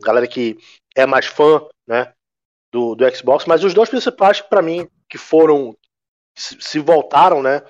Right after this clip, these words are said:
ficaram chateados, vamos dizer assim, não sei por que eles tomaram a dor do cara, né, mas tomaram, né, foi o Carioca e foi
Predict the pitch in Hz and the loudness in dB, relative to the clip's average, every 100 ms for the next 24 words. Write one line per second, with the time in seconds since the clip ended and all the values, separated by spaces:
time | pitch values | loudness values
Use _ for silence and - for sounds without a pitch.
0 | _ _ _ 131 - 139 135 131 131 131 | _ _ _ -6 0 0 0 -2 0 2
1 | 151 135 120 117 120 - 139 127 - 156 | 2 0 -8 -6 -6 -6 -10 -6 -6 -4
2 | 160 160 - 151 143 143 135 143 139 - | -2 -4 -4 -4 -2 0 2 0 0 0
3 | 170 190 _ _ _ _ 123 156 - - | 0 0 _ _ _ _ -6 -6 -8 -20
4 | _ 143 151 226 - - _ 208 170 170 | _ -2 0 -2 -8 -16 _ -2 2 0
5 | 254 _ _ 131 185 _ _ _ - 156 | 0 _ _ -8 -8 _ _ _ 0 0
6 | 156 160 160 156 180 - - _ _ 196 | 2 0 4 4 2 0 -12 _ _ -14
7 | 202 - 180 190 | -14 -10 -4 -4